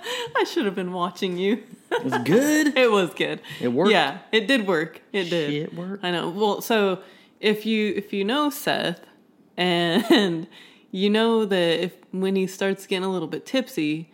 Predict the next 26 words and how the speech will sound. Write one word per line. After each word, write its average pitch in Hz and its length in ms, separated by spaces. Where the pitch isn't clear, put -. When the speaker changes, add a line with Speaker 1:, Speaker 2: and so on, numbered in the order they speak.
Speaker 1:
he 170 160
likes 165 380
to 143 500
Speaker 2:
I - 80
Speaker 1:
play 196 260
Speaker 2:
turn 165 120
into 165 80
Speaker 1:
around. 165 300
Speaker 2:
Tom 107 220
Cruise 104 280
from 104 120
Cocktail. - 500
Speaker 1:
<laughs> - 40
Yeah, 302 220
and, 311 180
and 285 200
make 269 200
different 262 440
drinks. 202 560
And 180 680
obviously 185 840
tonight 175 580
he, 165 440
he 175 140
wanted 160 440
to, 156 460